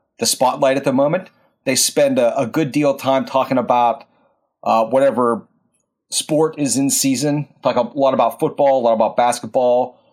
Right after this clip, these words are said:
They're both involved in the pro wrestling industry, so they talk about sports entertainment from time to time.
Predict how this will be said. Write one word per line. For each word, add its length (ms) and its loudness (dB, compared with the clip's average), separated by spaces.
They're 400 0
both 460 -2
involved 560 0
in 140 0
the 80 -2
pro 220 -2
wrestling 360 0
industry, 460 -2
so 140 -8
they 80 -2
talk 220 -2
about 220 0
sports 340 -4
entertainment 580 -2
from 120 -6
time 300 -2
to 100 -6
time. 460 -2